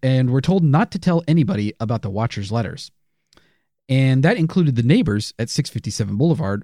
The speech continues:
or as we could call them now, suspects.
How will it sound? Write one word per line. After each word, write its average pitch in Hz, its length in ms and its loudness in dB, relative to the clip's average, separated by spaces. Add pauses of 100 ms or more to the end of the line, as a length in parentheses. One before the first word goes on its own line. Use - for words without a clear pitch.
or 101 300 -2 (360)
as 98 160 -8
we 101 80 -6
could 208 220 0
call 113 160 2
them 92 160 -8
now, 92 260 -8 (420)
suspects. - 840 -4